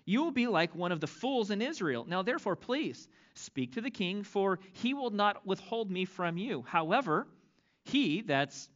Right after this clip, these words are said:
Amnon, would not listen to her, since he was stronger than she, he violated her and lay with her.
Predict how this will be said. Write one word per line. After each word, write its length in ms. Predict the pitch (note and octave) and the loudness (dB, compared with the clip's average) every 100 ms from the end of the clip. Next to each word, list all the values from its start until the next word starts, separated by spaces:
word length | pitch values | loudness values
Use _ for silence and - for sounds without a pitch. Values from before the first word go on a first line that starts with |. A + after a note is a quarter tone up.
| _ _ - | _ _ -2
Amnon, 440 | F#3+ A3 A#2+ F#3+ G#3+ - - | 2 2 0 -6 -8 -14 -2
would 160 | F#3 | 0
not 220 | G3+ F#3+ | 2 2
listen 320 | F#3+ D#4+ D4+ G3+ | 2 0 -2 -4
to 100 | C#3+ | -4
her, 380 | A#2 A2 F#3+ - _ _ | -4 -4 -6 -10 _ _
since 340 | - G#3+ G3 - - _ _ - | -6 -2 -2 -4 -18 _ _ -2
he 120 | A3 | 0
was 140 | F3 | 0
stronger 540 | - A#3 D4 F4 C#4 A3+ - - | 0 2 4 4 -2 -4 -14 -6
than 200 | C#3 A#2+ | -4 -2
she, 480 | - B2 G#2+ C3+ - - | -2 -2 -2 -4 -10 -8
he 160 | F#3+ | -4
violated 640 | D3 E3 F#3 G3 D3 C3 B2 | 0 4 4 4 2 2 -2
her 300 | A#2 A2+ A#2 | -4 -4 -4
and 220 | B2+ A#2 | -2 -2
lay 520 | A#2+ C3+ C#3 A2+ G#2 - - | 2 2 4 2 -4 -10 -12
with 160 | B2 A2 | -12 -6
her. 300 | C#3+ A#2 | -4 -6